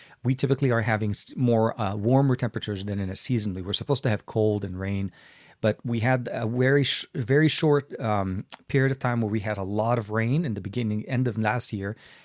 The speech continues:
And then since the beginning of this year, we've been basically just dry, and we're probably not even gonna see a drop of rain, and we're gonna probably go back into, uh, a lot of water conservations and so on. So it's, it's a little bit different everywhere in the world. Um, although the temperatures are a little bit warmer, uh, today. Uh, we have mods in the chat.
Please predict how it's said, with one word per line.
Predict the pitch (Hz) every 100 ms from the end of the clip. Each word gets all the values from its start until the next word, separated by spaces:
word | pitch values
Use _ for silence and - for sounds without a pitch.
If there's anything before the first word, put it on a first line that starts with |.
| - -
And | 135
then | 135
since | - 185 170
the |
beginning | 147 180 220
of |
this | 117 -
year, | 113
we've | 107 123
been | 123
basically | 131 127 107
just | 101 95 -
dry, | 104 104 107 113
and | 127 101 90 85
we're | 104
probably | - 113 110
not | 107 107
even | 104
gonna | 104 98
see | - 101
a |
drop | - 104 104
of |
rain, | 98 104 107
and |
we're | 98
gonna | 98 98
probably | 92 110
go | 107 101 95
back | 98 98
into, | 98 - 95 - - - -
uh, | 101 98
a |
lot | 104 107
of | -
water | 113 107 107
conservations | - 104 104 95 95 101 80
and | 95
so | - 95
on. | 107
So | 160
it's, | 165 -
it's | - 165
a | 190
little | 208 214
bit | 156
different | 127 127 120 - -
everywhere | 120 117 117
in | 107
the | 95
world. | 90 87 87 - - - _
Um, | 95 90
although | 110 110
the | 113
temperatures | 110 117 113 110
are | 104 104
a |
little | 104 101
bit | 104
warmer, | 98 98 95 92 -
uh, | 92
today. | 92 92 90 92
Uh, | 98 95 101 -
we | 120
have | 120 101
mods | 110 117 110
in | 107
the | 101
chat. | - - 110 -